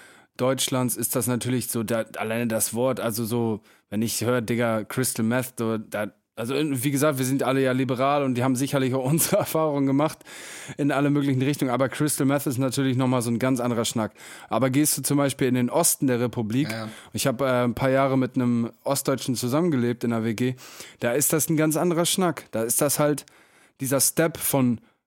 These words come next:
Speaker 1: Weed, Pep, Pillen, keine Ahnung, Koks und dann Crystal Meth, das ist bei uns, äh, w-, der Weg dahin ist viel länger als im
Speaker 2: Ja, ja.
Speaker 1: Osten, wenn durch, durch,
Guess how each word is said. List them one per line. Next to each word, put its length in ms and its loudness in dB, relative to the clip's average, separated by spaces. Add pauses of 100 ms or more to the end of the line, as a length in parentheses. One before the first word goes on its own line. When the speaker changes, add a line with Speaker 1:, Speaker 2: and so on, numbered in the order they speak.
(100)
Speaker 1:
Weed, 500 0
Pep, 420 0
Pillen, 600 2
keine 220 2
Ahnung, 160 2
Koks 260 0 (100)
und 120 2
dann 120 4
Crystal 360 2
Meth, 260 2
das 160 0
ist 100 -2
bei 120 0
uns, 360 0 (540)
äh, 100 -10
w-, 360 -6
der 280 0
Weg 160 2
dahin 200 4
ist 100 2
viel 160 2
länger 260 4
als 160 2
im 80 2
Speaker 2:
Ja, 60 0
ja. 60 2
Speaker 1:
Osten, 340 2
wenn 220 -2 (140)
durch, 340 -2
durch, 260 0